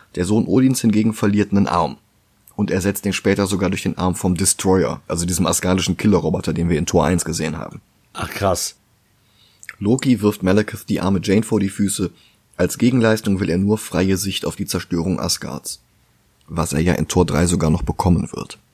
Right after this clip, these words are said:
Speaker 2: Mhm.
Speaker 1: Malekith zieht den Äther aus Jane heraus,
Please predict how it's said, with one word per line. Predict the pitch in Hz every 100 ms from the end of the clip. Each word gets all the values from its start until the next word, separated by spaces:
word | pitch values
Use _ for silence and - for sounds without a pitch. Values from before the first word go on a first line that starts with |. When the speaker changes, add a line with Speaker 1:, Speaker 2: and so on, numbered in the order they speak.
| _ _ _ _ 82
Speaker 2:
Mhm. | 80 80 82 87 98 _ _ _ _ _ _ _ _
Speaker 1:
Malekith | - 107 - 147 139 -
zieht | - 110
den | -
Äther | - 104 123
aus | - - -
Jane | 95 127
heraus, | 127 - 67 -